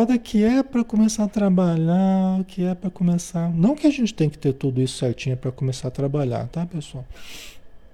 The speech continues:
Não é isso, eu tô falando de uma situação específica, né?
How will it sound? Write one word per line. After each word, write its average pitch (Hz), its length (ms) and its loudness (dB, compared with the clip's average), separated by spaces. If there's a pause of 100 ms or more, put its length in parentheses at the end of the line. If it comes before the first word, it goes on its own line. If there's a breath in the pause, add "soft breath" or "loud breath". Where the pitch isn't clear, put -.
(340)
Não 143 200 2
é 202 100 6
isso, 131 220 2
eu 131 60 -4
tô 160 120 -2
falando 190 260 2
de 185 40 4
uma 180 120 6
situação 160 420 0
específica, 147 720 -6
né? 135 140 -6